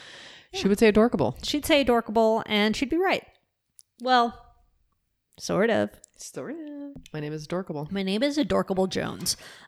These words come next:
Speaker 2: Um, do you have any other T V talks or Good Boys or?
Speaker 1: Let's see. T V talks. I guess I'm watching Love Is Blind. I guess I can say that I hate.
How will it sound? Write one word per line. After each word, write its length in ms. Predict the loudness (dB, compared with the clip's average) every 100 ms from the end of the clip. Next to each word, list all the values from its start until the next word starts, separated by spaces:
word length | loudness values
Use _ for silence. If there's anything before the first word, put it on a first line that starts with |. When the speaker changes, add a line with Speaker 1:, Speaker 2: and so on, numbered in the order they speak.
| -6
Speaker 2:
Um, 460 | 0 2 0 -4 -6
do 180 | -2
you 40 | 0
have 100 | 2
any 180 | 2 0
other 180 | -2
T 140 | -4 -6
V 100 | -8
talks 380 | -2 -2 0 -2
or 400 | -2 -2 -4 -6
Good 140 | -6 -4
Boys 460 | -2 -2 -2 -4
or? 140 | -4 -4
Speaker 1:
Let's 100 | -4
see. 400 | -2 -2 -4 -8 -8
T 160 | -6
V 80 | -6
talks. 600 | -4 -4 -4 -8 -14 -14 -18 -20 _ _
I 40 | -14
guess 220 | -10 -6
I'm 220 | -4 -4
watching 320 | -6 -8 -8
Love 120 | -8 -10
Is 100 | -10
Blind. 300 | -8 -6 -8
I 40 |
guess 180 | -10 -10
I 60 | -8
can 160 | -8
say 220 | -8 -8
that 100 | -6
I 120 | -8 -8
hate. 520 | -12 -12 -10 -12